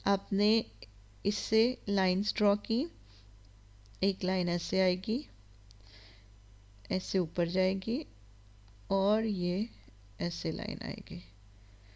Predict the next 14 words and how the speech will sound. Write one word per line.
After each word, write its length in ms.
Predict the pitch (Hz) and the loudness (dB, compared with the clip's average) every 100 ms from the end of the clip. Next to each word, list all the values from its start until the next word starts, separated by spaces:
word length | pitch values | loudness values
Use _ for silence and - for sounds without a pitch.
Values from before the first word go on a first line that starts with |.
| - - - - | -20 -20 -20 -16
ठीक, 240 | - 214 233 - - - - - - - - | -6 -6 -6 -12 -20 -20 -20 -20 -20 -16 0
अब 180 | 220 214 | 2 4
ये 260 | 214 247 | 4 6
जो, 360 | 247 240 240 294 - - - - - - - | 6 6 6 4 -2 -20 -20 -20 -20 -10 -6
ये 460 | 196 208 214 233 233 233 - - - - - - | 4 8 8 8 4 -2 -20 -20 -20 -20 -4 0
परपेंडिकुलर 680 | 202 - 196 196 208 233 | 2 4 4 4 2 4
बाइसेक्टर 640 | 220 202 202 190 185 - 185 | 6 6 6 2 0 2 2
इसका, 420 | 160 - 196 247 - - - - - - - - | 0 0 2 2 -2 -16 -20 -20 -20 -20 -20 -10
ये 220 | 196 190 214 | -2 2 4
परपेंडिकुलर 720 | 220 220 202 196 196 214 208 | 4 4 4 4 2 4 4
बाइसेक्टर 600 | 202 196 - 185 - 196 | 4 4 2 0 2 2
इस 220 | 160 - | 2 0
लाइन 300 | 170 170 190 | 0 2 0
का, 220 | 208 254 | 2 0